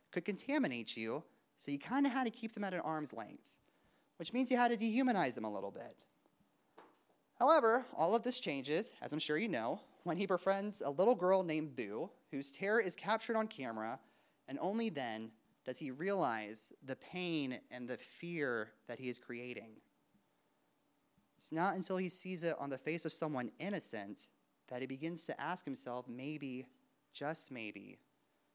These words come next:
there's a better way. So I think likewise, it is not until we hear such callousness and indifference and hate from the mouth of Jesus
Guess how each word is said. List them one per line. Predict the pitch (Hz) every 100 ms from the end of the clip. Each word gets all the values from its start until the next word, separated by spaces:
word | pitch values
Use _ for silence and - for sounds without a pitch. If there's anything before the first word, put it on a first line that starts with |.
| _
there's | 104 110
a |
better | 98 101
way. | 101 - - _ _ _ _ _ _ _ _ _ _ _ _ _ _ _ _ - - _ _ _ _ _ _ _ -
So | -
I | 151
think | 196 202
likewise, | 160 208 240 143 110 107 123 - - - _
it | 156 147
is | 160
not | 185 208
until | 214 190
we | 175
hear | 180 160
such | 156 151 131 -
callousness | - 170 180 202 - 202 202 - - - _ _ _ -
and | 120
indifference | 107 147 180 180 190 185 165
and | - 127
hate | 123 175 185 143 -
from | 131
the |
mouth | 123 151 160
of | 147
Jesus | 113 101 95 101 - -